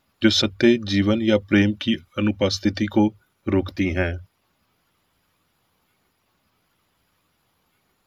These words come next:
यीशु त्रुटि से सब छीन लेता है जब उसकी शिक्षाओं को पूरी तरह से समझा जाता है। दृष्टांत और तर्क से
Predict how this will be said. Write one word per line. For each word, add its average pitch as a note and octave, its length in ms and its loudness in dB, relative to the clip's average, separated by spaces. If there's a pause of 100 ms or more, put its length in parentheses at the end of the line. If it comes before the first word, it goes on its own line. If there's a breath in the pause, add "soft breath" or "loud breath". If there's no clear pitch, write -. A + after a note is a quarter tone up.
यीशु A2+ 280 2
त्रुटि A#2 500 0
से B2 220 2
सब B2 320 -2
छीन G#2+ 260 0
लेता F#2+ 220 0
है F#2+ 360 0 (380)
जब G#2 120 2
उसकी A2 380 -4
शिक्षाओं G#2 500 0
को A2 260 0
पूरी G#2+ 320 0
तरह F#2+ 200 -4
से - 160 -6
समझा F#2 320 -2
जाता E2+ 440 0
है। F2 120 -2 (760)
दृष्टांत - 560 -4 (140)
और G2+ 120 2
तर्क G2 320 -4
से A2 240 2